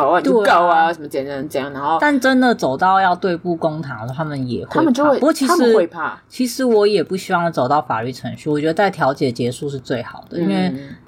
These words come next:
Speaker 2: 呃，走官司太久，而且有时候法官判的跟你想要的会不一样，调解的话，
Speaker 1: 嗯。
Speaker 2: range 会比较大，
Speaker 1: 嗯。
Speaker 2: 所以我那时候其实真的是觉得这是最好的结果。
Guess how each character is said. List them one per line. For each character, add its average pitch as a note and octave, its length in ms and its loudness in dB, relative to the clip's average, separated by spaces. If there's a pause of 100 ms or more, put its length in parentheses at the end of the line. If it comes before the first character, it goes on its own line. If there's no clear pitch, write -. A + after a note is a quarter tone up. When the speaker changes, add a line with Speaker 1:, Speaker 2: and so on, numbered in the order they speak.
(120)
Speaker 2:
呃， D3 260 -4
走 C3 180 0
官 D#3 200 0
司 D#3+ 220 -8
太 D#3+ 260 -4
久， - 320 -12
而 D#3+ 80 -2
且 F3 140 -2
有 C#3 100 2
时 C3 140 -2
候 F3 260 2
法 D3 200 0
官 D#3 200 0
判 E3 280 -2
的 B2+ 180 -4
跟 D#3+ 240 -4
你 D3 80 -4
想 A2+ 180 -8
要 B2 160 -4
的 A#2+ 100 -6
会 B2 120 -6
不 A#2+ 220 -8
一 A#2 100 -10
样， B2 180 -10
调 E3+ 220 0
解 F3+ 160 -2
的 C#3 100 2
话， D3+ 280 0
Speaker 1:
嗯。 F3 120 -14
Speaker 2:
range C#3+ 300 -2
会 B2+ 140 -6
比 - 80 -18
较 - 120 -12 (140)
大， - 140 -10 (120)
Speaker 1:
嗯。 D#3+ 100 -8
Speaker 2:
所 D#3 120 -4
以 G3 60 4
我 D#3 120 2
那 F3 160 2
时 F3 140 -4
候 F3 140 0
其 D3+ 200 -2
实 C#3+ 180 -6
真 D#3+ 260 -2
的 D#3 120 -4
是 D#3 120 -6
觉 C#3 200 -4
得 A#2 200 -6
这 D#3 160 -4
是 D3+ 80 -4
最 C#3+ 180 -4
好 - 140 -8
的 - 120 -16
结 - 300 -14
果。 - 160 -10